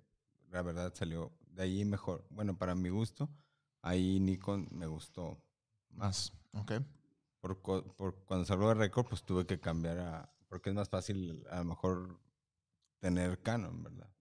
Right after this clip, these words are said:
Speaker 1: En ese momento, en ese
Speaker 2: Ajá.
Speaker 1: entonces. Y luego ya cuando cambió, pues ya, ya prácticamente Nikon.
Speaker 2: Y la segunda pregunta, si es bien pagado o cómo ma-,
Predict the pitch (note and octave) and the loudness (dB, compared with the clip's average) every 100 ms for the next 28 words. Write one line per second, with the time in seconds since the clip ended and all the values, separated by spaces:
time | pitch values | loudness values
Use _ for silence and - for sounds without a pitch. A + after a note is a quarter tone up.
0 | _ - F2 - F#2+ F2 G2+ G2+ - F#2 | _ -8 -8 -4 -4 -2 -4 -6 -8 -6
1 | F#2+ - D#3+ G2+ G#2 - A#2+ _ _ - | -2 2 2 0 -6 -8 -20 _ _ -20
2 | _ _ _ _ - A2 G#2 G2+ G#2 G#2 | _ _ _ _ -6 2 4 8 6 6
3 | G2+ A2+ A2 G2 A2+ A2+ A2 A#2+ D#3+ A2+ | 4 4 4 4 4 4 2 2 -2 0
4 | F2+ D#2+ D2+ - _ _ _ - F2 E2 | -2 -4 -10 -20 _ _ _ -12 -8 -6
5 | D#2+ D#2+ - E2+ E2 D#2+ - E2 _ - | -6 -8 -10 -8 -6 -6 -8 -20 _ -20
6 | D2+ E2+ - - _ _ - C3+ B2+ B2+ | -14 -14 -14 -20 _ _ -6 -2 0 4
7 | B2+ B2 B2+ C3 C#3 C#3 C3+ C3 B2 G#2+ | 4 4 6 8 8 8 8 8 6 2
8 | - C3 C3 B2+ C#3 C#3+ C#3+ C#3+ B2 B2 | 6 8 8 8 8 10 8 8 8 10
9 | A2+ A2 G#2+ A#2 - D3+ E3 D#3+ C#3+ | 10 8 6 4 8 10 10 10 8